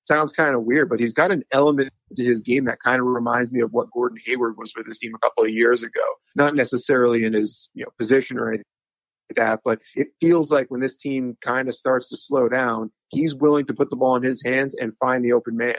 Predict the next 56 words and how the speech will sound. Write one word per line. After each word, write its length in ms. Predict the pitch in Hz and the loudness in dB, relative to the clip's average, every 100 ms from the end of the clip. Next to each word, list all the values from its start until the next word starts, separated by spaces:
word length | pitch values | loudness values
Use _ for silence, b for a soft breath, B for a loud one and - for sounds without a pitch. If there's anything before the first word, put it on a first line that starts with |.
| - - 113 | -8 -12 -6
And, 240 | 113 113 | -4 -6
you 120 | 117 117 | -6 -2
know, 60 | |
I, 60 | 113 | -2
I 140 | 117 | -2
think 160 | 123 123 | -2 -2
that's 380 | 120 - - - | -2 -4 -18 -14
something 400 | - 151 147 143 | 0 0 2 2
that 140 | 120 | 2
maybe 220 | 131 135 131 | 2 4 2
this 140 | 113 | 0
team 180 | 135 123 | -2 -2
had 100 | 110 | -2
been 140 | 113 | 0
missing, 440 | 113 135 - 110 113 _ _ - | 2 0 -2 -6 -6 _ _ -6
uh, 180 | 113 110 | -2 0
for 140 | 123 | 2
a 80 | 120 | 4
little 240 | 117 117 110 | 4 2 2
while. 420 | 110 123 113 110 | 2 2 0 -2
And, 100 | 110 | -6
and 220 | 113 113 | -6 -6
I 80 | 107 | -4
think 180 | 123 110 | -6 -8
seeing 520 | - 127 123 123 123 | -2 0 2 0 0
that 180 | 120 113 | 0 0
again 220 | 90 123 - _ _ _ _ _ | 0 -2 -4 _ _ _ _ _
where 260 | 117 113 107 _ | 0 0 -2 _
they're 100 | 127 | 2
willing 300 | 127 120 131 123 | 4 4 2 0
to 80 | |
move 180 | 113 117 | -2 0
that 140 | 113 113 | 0 2
ball, 180 | 113 120 | 2 2
like 160 | 117 | 0
you 60 | 113 | -4
said, 320 | - 120 113 | -2 -2 0
I 80 | 113 | -2
think 180 | 120 110 | -4 -4
that's, 340 | 113 - - 131 | -4 -6 -4 -2
that's 160 | 120 | 0
huge. 400 | 123 123 113 - | 0 0 0 -2
You 80 | 113 | -2
know, 80 | 110 | 0
that 100 | 123 _ - | -2 _ 0
when 140 | 131 | 2
they're 140 | 165 | 4
passing, 480 | 185 160 165 160 160 | 2 0 0 -2 -4
when 100 | 123 | -2
they're 120 | 135 151 | 0 2
moving 220 | 151 151 | 0 0
that 180 | 147 151 | -2 0
ball, 160 | 143 160 | 0 0
even 200 | 196 233 | 2 2
when 120 | 202 | 2
they're 260 | 156 123 | 2 0